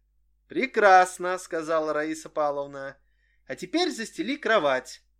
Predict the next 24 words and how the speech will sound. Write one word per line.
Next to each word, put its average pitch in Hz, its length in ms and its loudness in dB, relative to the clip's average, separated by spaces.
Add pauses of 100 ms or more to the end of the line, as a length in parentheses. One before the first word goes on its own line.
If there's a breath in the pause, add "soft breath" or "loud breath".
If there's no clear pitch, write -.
наволочку 202 720 -2
на 135 100 -10
подушку 139 500 -8
надень". 202 560 -6 (840)
Второе 175 480 2
распоряжение 135 760 -6
воспитательницы — 170 1300 -8 (420)
Андрею 226 480 -10
пришлось 180 520 -6
не 170 100 -10
по 165 120 -10
душе. 156 480 -12 (280)
Ну 170 180 -2
да, 147 420 -2 (200)
только 190 320 2
об 165 160 2
этом 160 320 -2
и - 20 -6
мечтал. 165 640 -6 (800)
Нахмурившись, 160 920 -6
он 131 200 -12
стоял 127 480 -8
в 117 60 -18
нерешительности. 127 1000 -16